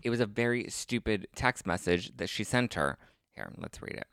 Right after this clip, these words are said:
I'm watching the, I have the T M Z interview pulled up and 'cause she's like, "I apologize to her and I don't, I'm not gonna tell you what she said back 'cause it wasn't very nice."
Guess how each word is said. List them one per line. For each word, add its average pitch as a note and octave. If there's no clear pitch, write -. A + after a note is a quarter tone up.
I'm F#2
watching E2
the, -
I F2
have F#2
the -
T -
M D#2
Z D#2
interview C#2
pulled -
up -
and D#2+
'cause -
she's -
like, -
"I G2
apologize A#2+
to G#2+
her G#2+
and C#2
I F#2+
don't, -
I'm B2+
not G2
gonna F#2+
tell -
you D#2
what -
she -
said -
back -
'cause -
it G2
wasn't F2
very -
nice." -